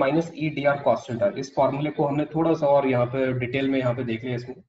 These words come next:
और अगर आपको पोटेंशियल डिफरेंस कैलकुलेट करना है कि पोटेंशियल डिफरेंस कितना है, तो आप इस फॉर्मूले का डायरेक्टली यूज़ कर सकते हो। लेकिन generally आपको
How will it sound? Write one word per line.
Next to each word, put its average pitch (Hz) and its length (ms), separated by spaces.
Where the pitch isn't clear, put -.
और 139 420
अगर 156 200
आपको 190 240
पोटेंशियल 165 500
डिफरेंस 139 840
कैलकुलेट 135 380
करना 117 200
है 110 60
कि 127 80
पोटेंशियल 131 420
डिफरेंस 139 320
कितना 143 260
है, 147 60
तो 143 100
आप 127 120
इस 135 200
फॉर्मूले 131 340
का 139 160
डायरेक्टली 127 340
यूज़ 127 220
कर 143 80
सकते 135 320
हो। 156 100
लेकिन 160 260
generally 143 320
आपको 160 520